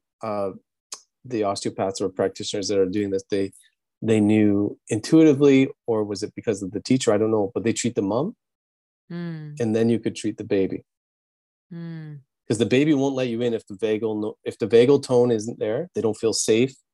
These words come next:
Speaker 1: and connected,
Speaker 2: Mm-hmm.
Speaker 1: which is, you know, and, and, uh, they need to look at your face.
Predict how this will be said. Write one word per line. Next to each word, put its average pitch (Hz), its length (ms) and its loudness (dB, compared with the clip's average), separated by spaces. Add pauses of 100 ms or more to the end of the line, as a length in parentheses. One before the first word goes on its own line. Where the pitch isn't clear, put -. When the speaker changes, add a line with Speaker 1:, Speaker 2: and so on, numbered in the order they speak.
Speaker 1:
and 107 160 -10
connected, 143 520 -2 (360)
Speaker 2:
Mm-hmm. 175 280 -8 (240)
Speaker 1:
which 117 240 -2
is, 101 400 -2 (100)
you 113 80 -6
know, 101 280 -2
and, 101 400 -6
and, 98 400 -2
uh, 98 320 2
they 107 100 4
need 104 300 0
to 107 60 -2
look 101 180 -4
at - 100 -10
your 98 80 -4 (100)
face. 120 460 2